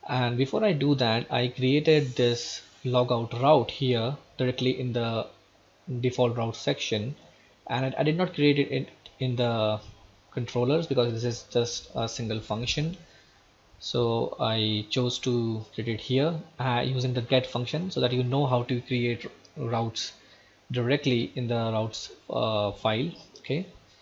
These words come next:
so I'm calling the logout function on the request object and displaying a message and redirecting the user to the home page.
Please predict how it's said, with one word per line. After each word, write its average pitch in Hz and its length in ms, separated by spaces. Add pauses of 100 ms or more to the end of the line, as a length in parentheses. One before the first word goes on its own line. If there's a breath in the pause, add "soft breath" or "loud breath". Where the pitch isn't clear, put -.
(960 soft breath)
so 120 300
I'm 117 160
calling 143 320
the 135 80
logout 120 400
function 127 500
on 120 160
the 110 440 (180)
request - 360
object 131 560
and 113 160
displaying 113 380
a 107 60
message 135 580 (180)
and 117 420 (500)
redirecting 123 500
the 117 80
user 113 380
to 110 160
the 107 120
home 110 320
page. - 380